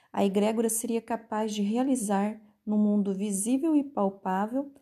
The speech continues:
as aspirações transmitidas ao mundo invisível pela coletividade geradora. Em miúdos,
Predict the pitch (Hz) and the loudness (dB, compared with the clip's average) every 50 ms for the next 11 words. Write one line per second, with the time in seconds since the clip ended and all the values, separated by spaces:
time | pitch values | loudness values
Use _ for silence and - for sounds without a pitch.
0 | _ _ _ _ _ _ - 233 220 202 214 233 262 302 294 - - 339 311 302 | _ _ _ _ _ _ -4 -2 0 2 2 2 2 0 -2 -4 -2 0 2 2
1 | 285 285 - - - 226 220 220 226 220 - - - 254 247 262 285 294 311 311 | 0 0 -2 -4 -4 -2 -2 -2 -2 -4 -4 -4 -2 2 2 2 4 2 2 0
2 | 302 - - - 226 208 220 233 233 - - - - - 220 214 208 208 208 214 | -2 -4 -6 -6 -4 -2 0 0 0 -2 -4 -6 -6 -2 0 2 2 4 4 4
3 | 214 214 202 214 240 311 349 339 339 330 285 240 - 208 202 202 202 226 220 220 | 2 2 2 2 2 0 0 0 -2 -4 -4 -2 -2 -2 -2 -2 -2 -4 -6 -6
4 | 220 - _ _ _ _ _ _ - 214 208 202 202 196 202 202 202 202 202 - | -8 -12 _ _ _ _ _ _ -4 0 0 0 0 0 -2 -2 -2 -2 -4 -6
5 | - 185 190 190 190 190 190 190 202 208 202 214 214 208 208 226 214 214 208 190 | -8 -6 -6 -4 0 2 2 2 2 2 0 -2 -2 -2 0 0 0 2 0 0
6 | 175 175 175 170 170 165 165 - _ _ _ _ _ _ _ _ _ _ _ - | -2 -4 -4 -4 -6 -8 -10 -14 _ _ _ _ _ _ _ _ _ _ _ -2
7 | 202 202 190 180 170 170 175 190 214 240 226 247 262 262 - - - | 0 2 2 2 0 0 -2 -2 -2 -2 -2 -2 -2 -2 -4 -6 -6